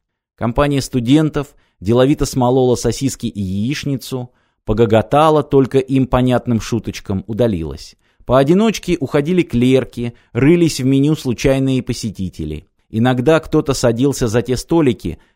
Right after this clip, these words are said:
которые вчера интересовали Петренко. Никто не походил на убийцу,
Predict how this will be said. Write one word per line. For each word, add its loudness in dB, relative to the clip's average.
которые 0
вчера 0
интересовали 0
Петренко. -6
Никто 4
не 0
походил 0
на 4
убийцу, 0